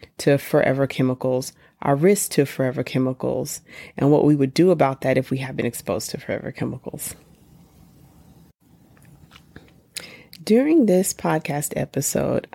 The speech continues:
I would like to address what forever chemicals are.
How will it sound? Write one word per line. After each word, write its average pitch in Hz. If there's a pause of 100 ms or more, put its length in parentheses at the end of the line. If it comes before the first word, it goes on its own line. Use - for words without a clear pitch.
I 185
would 202
like 151
to 147
address 135 (800)
what 160
forever 170
chemicals 165
are. 143